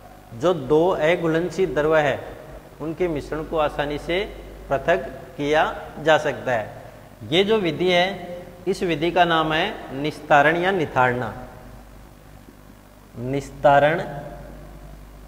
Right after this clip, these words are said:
या निताड़ना।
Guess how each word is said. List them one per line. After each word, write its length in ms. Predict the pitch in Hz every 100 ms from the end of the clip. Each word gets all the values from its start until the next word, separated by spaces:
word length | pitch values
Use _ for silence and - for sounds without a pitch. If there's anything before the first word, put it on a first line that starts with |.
| - - - - - - - - - - 127
या 260 | 135 143 160 196 - - - - - - - - - - - - -
निताड़ना। 680 | 135 151 143 135 123 110